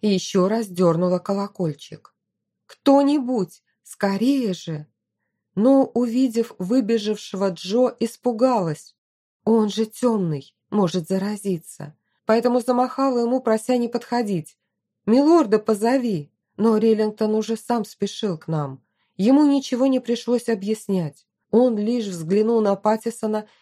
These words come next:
и сразу все понял. Забросил его руку себе на плечо и повел в дом. "А ты не боишься заразиться?" Паттисон даже в таком состоянии продолжал язвить. "Уймись уже",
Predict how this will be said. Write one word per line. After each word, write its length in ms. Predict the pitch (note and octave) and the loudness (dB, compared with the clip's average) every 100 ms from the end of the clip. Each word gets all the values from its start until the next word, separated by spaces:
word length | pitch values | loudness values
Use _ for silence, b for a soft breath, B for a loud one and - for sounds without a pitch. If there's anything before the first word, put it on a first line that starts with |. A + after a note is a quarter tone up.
| b | b
и 100 | G3 | -4
сразу 480 | - F3+ F#3 F#3 G3 | -2 0 0 0 -6
все 280 | - F3+ | -10 -8
понял. 540 | E3+ F3 E3 D3+ D3+ D#3 _ _ _ _ - | -6 -4 -2 -4 -8 -14 _ _ _ _ -2
Забросил 600 | F#3+ A3+ B3+ C#4 - A#3 | 0 2 0 -2 -2 -2
его 300 | A3 A3+ A3+ | 0 0 0
руку 260 | G#3+ G3+ | 0 -4
себе 300 | - G3 F#3+ | -4 -2 0
на 120 | F#3 | -2
плечо 480 | E3 E3+ - F#3+ A3 - | -2 -6 -4 -8 -8 -8
и 60 | F#3 | -6
повел 340 | E3+ D#3+ E3+ | -4 -2 -4
в 140 | D#3+ D3 | -6 -6
дом. 420 | D#3 D3+ D3 _ _ _ _ _ _ _ - | -4 -4 -6 _ _ _ _ _ _ _ -10
"А 160 | C#3 C3+ _ | -8 -8 _
ты 140 | E3 E3 | -4 -2
не 120 | D#3+ | 0
боишься 680 | D#3 D#3 F3+ C4 - D4 B3 | 0 0 -2 -4 -6 -4 -2
заразиться?" 920 | F3+ E3+ E3 D3 C3+ - - C3 - _ _ _ _ _ _ | 0 2 2 0 -8 -10 -16 -16 -18 _ _ _ _ _ _
Паттисон 540 | - G#3+ - F#3 F#3+ F#3 | -6 -4 -4 -6 -2 0
даже 260 | F#3+ F3+ | 0 0
в 40 | F#3 | -2
таком 320 | G3+ G3+ F#3 | -4 -2 -2
состоянии 640 | G3 - F#3 F#3 A#3+ G#3 | -2 -6 -4 0 0 0
продолжал 500 | E3+ E3 F3+ F3+ G3 | -2 0 0 -2 -4
язвить. 640 | F#3+ G#3+ G3+ E3 D#3 - _ _ _ _ _ _ _ _ _ - | -2 -2 -2 -4 -6 -8 _ _ _ _ _ _ _ _ _ -2
"Уймись 500 | D3+ C#3 E3 A#3 - | 0 0 -2 -4 -8
уже", 460 | B2+ C3 B2 C3 | -10 -8 -12 -12